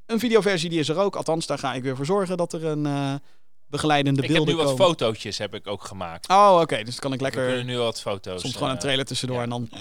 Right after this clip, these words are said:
Speaker 2: Ja.
Speaker 1: duimpje, duimpje
Speaker 2: Ja.
Speaker 1: en dat soort dingen. Top. Ehm,
Speaker 2: Ja, laat vooral, hè, als je het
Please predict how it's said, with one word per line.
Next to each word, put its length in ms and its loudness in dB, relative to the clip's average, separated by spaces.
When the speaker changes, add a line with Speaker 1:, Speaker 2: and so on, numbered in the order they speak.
Speaker 2:
Ja. 220 -16
Speaker 1:
duimpje, 560 -4
duimpje 420 -4
Speaker 2:
Ja. 160 -10
Speaker 1:
en 100 -16
dat 120 -12
soort 140 -14
dingen. 220 -16
Top. 220 -12
Ehm, 680 2
Speaker 2:
Ja, 160 -6
laat 200 0
vooral, 360 0
hè, 120 -2
als 200 -8
je 60 -14
het 100 -14